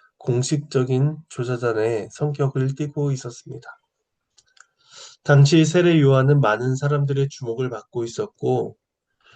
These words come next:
또한 그의 사역이 죄 용서와 관계에 있었기 때문에 이 문제에 가장 민감한 자들은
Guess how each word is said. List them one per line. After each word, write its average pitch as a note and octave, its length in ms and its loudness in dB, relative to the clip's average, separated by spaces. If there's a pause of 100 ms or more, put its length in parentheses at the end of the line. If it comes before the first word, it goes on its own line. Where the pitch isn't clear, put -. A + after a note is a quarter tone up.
(260)
또한 D3+ 340 6
그의 C3+ 300 6
사역이 C3+ 680 0 (520)
죄 B2+ 300 2
용서와 A#2+ 680 -2
관계에 A#2 340 -8
있었기 A#2 400 -8
때문에 A2+ 600 -4 (1300)
이 D#3 160 6
문제에 C#3 420 6
가장 C3 320 0
민감한 B2 480 -2
자들은 A2 580 -6